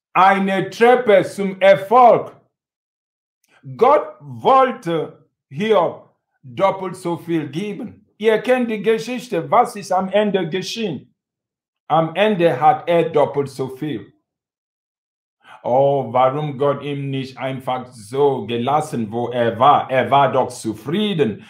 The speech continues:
mit seinen Kindern und alles. Ja, dat, genau das ist das Problem. Wir sind zufrieden mit wenigsten. Wir sind zufrieden, äh, als, äh,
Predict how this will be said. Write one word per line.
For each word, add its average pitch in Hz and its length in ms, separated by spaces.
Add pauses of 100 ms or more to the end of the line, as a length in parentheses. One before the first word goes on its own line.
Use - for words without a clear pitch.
mit 120 640
seinen 123 360
Kindern 151 500
und 135 80
alles. 135 480 (200)
Ja, 165 520
dat, 160 260 (160)
genau 165 500
das 147 300
ist 117 220
das 110 180
Problem. 104 540 (600)
Wir 131 320
sind 135 300
zufrieden 139 1200 (140)
mit 120 540
wenigsten. 123 800 (180)
Wir 135 240
sind 139 220
zufrieden, 147 1000 (200)
äh, 120 60
als, 120 1120
äh, 120 220